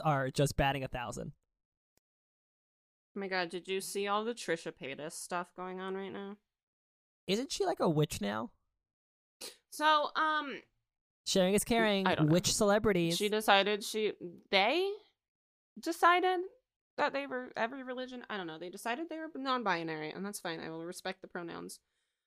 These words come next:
Speaker 2: And then I guess they got pregnant, and they were like, "No, I'm a cis woman," but everyone's still calling them they. So I don't know if it's a she, they situation. Um, and that's fine. I don't,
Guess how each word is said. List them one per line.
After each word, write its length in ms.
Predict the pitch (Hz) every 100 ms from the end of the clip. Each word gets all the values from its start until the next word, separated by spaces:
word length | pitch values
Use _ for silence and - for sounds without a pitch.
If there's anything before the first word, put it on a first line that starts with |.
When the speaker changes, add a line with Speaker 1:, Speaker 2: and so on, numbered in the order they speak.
| _ -
Speaker 2:
And 160 | 220
then 140 | 233 247
I 100 | 254
guess 200 | 262 -
they 120 | 277
got 200 | 277 254
pregnant, 400 | 254 247 269 262
and 80 | 226
they 60 | 220
were 100 | 220
like, 160 | 233
"No, 140 | 285 269
I'm 140 | 247
a 40 | 240
cis 280 | 247 247 -
woman," 300 | 226 226 233
but 140 | 208
everyone's 340 | 190 226 233
still 160 | - 226
calling 320 | 214 185 180
them 200 | 190 180
they. 480 | 208 254 254 240 247 _ _ -
So 80 |
I 20 | 165
don't 160 | 170
know 180 | 175 165
if 100 | 165
it's 100 | -
a 60 | -
she, 260 | - 262
they 240 | 262 247 262
situation. 1200 | 254 233 262 233 233 220 - 214 190 175 165 175 _ _ _ _ -
Um, 240 | 202 185
and 120 | - 349
that's 180 | 453
fine. 220 | 294 196 175
I 80 | 240
don't, 340 | 254 208